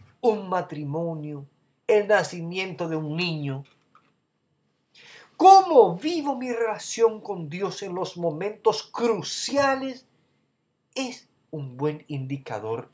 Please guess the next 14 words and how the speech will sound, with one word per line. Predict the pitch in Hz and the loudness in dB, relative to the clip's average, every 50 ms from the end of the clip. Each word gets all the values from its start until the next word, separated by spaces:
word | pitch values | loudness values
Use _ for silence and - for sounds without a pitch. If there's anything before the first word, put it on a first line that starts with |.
| _ _ - - _ | _ _ -20 -18 _
de | - 190 208 202 | 4 6 6 8
la | 208 190 165 | 8 4 2
fortaleza | - - - - 202 202 196 175 151 - _ - - 175 156 139 151 220 277 277 - - - 240 226 | 2 -2 -4 0 0 0 0 -2 -6 -12 _ -2 0 0 0 0 0 -2 -2 -2 -2 -2 -4 -4 -4
de | 226 220 | -4 -8
mi | 208 208 196 | -8 -10 -20
fe. | 160 - - 131 - - _ _ _ _ _ _ _ _ _ _ _ _ _ _ _ _ _ _ _ _ _ _ _ _ _ _ _ - _ _ - | -20 -14 -14 -14 -14 -14 _ _ _ _ _ _ _ _ _ _ _ _ _ _ _ _ _ _ _ _ _ _ _ _ _ _ _ -20 _ _ -8
Y | - 226 | -6 -6
a | 226 233 | -6 -6
ti, | - - 277 | -6 -6 -6
querido | 254 - 220 190 185 175 151 | -6 -6 -10 -8 -8 -8 -8
hermano, | 143 127 110 101 90 87 _ _ _ _ _ _ _ _ _ _ _ _ _ _ _ _ _ _ _ - | -8 -8 -10 -12 -14 -14 _ _ _ _ _ _ _ _ _ _ _ _ _ _ _ _ _ _ _ -10
hoy | - 208 214 214 208 - _ _ _ _ _ _ _ _ _ _ _ _ _ _ - - | -6 -6 -6 -6 -8 -10 _ _ _ _ _ _ _ _ _ _ _ _ _ _ -16 -16
quiero | - 214 226 240 240 240 240 - | -14 -10 -6 -4 -4 -4 -6 -8
invitarte | - 104 95 202 190 - - 147 123 113 - - - - | -14 -14 -16 -18 -14 -6 -4 -4 -4 -4 -6 -14 -20 -20